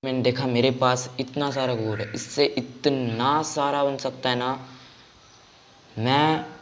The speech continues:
बना देता हूँ max, max सोलह बन जाएगा। और अरे यार,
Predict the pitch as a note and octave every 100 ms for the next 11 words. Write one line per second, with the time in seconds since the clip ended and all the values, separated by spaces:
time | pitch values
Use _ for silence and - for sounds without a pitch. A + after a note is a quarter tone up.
0 | - - B2+ A#2+ A#2 A#2+ A#2+ G#2+ G#2 G#2
1 | G#2 - - - - - - - - A#2+
2 | B2 - B2+ B2+ B2 A#2+ A#2 A2+ B2 C3+
3 | - - - - - B2 B2 A#2+ B2+ B2
4 | - - - - - - - - A2 G2+